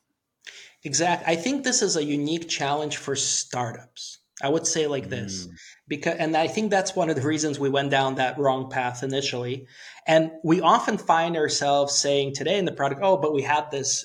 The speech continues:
Speaker 1: in the previous in-, i-, invocation of the pla-, oh, we had this in the previous platform. We had this in the pre-," we do this a lot today. But I think it's unique to the startup because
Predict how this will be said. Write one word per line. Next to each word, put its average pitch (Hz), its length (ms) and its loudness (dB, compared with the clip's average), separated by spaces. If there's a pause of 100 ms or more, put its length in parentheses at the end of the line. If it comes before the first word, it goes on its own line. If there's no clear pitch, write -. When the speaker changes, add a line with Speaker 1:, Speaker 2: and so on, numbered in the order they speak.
Speaker 1:
in 135 120 -6
the 131 80 -2
previous 135 840 -2 (300)
in-, 135 200 -6 (240)
i-, 147 160 -4
invocation 139 580 0
of 123 40 -6
the 131 80 -6
pla-, - 160 -8
oh, 175 140 4
we 151 100 2
had 147 220 4
this 135 180 0
in 139 60 -4
the 127 60 -6
previous 127 380 -2
platform. 123 460 -10
We 131 80 -4
had 131 140 -2
this 131 140 -6
in 135 40 -12
the - 60 -20
pre-," - 80 -20 (340)
we 147 120 0
do 190 120 2
this 185 220 4
a 160 40 2
lot 143 280 6
today. - 320 -8 (520)
But 156 120 6
I 165 80 4
think 233 180 0
it's 240 160 0
unique 180 260 2
to 185 60 0
the 156 100 -2
startup 170 460 2
because 151 960 2